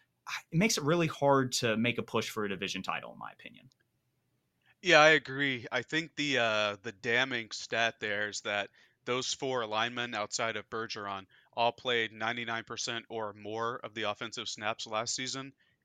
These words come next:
Speaker 2: and they finished below, uh, halfway in both pass block and run block win rate, nineteenth and twenty-fifth respectively. So it's kinda like, how much better can they get? Like, I, I know Bergeron was a high pick and a lot of people liked him. He,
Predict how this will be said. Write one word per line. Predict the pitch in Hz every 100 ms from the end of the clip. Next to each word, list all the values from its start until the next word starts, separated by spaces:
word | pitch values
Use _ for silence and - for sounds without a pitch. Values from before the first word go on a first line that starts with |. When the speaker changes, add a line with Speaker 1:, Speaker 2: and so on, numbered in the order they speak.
| -
Speaker 2:
and | 127 123
they |
finished | 120 135 127 113
below, | 113 110 110 113 110 110 104 _ -
uh, | 107 101 98 98 95 _
halfway | 117 110 - 113 104
in | 98 98
both | 104 101
pass | - 104 98
block | 113 98 113
and | 104
run | 98
block | 95 90 107
win | 95
rate, | 95 92
nineteenth | 113 117 - 113 104 -
and | 95 92
twenty-fifth | - 98 98 104 101
respectively. | 101 - 98 - - - _ - -
So | - 139
it's | 123
kinda | - 156 143
like, | 117 - -
how | - - 131
much | 131 - -
better | 117 113
can | 110 - 113
they | 104 101 _ _
get? | 117 110 143 - - _ _ _ -
Like, | 113 -
I, | 127 135 127
I | 123
know | 135 131
Bergeron | 127 127 120 117 117
was | 110
a | 107
high | 110 110
pick | - 113 110 117
and | 101
a | 101
lot | 101
of | 104
people | 113 113 104
liked | 101 -
him. | 104 101 - - _
He, | 127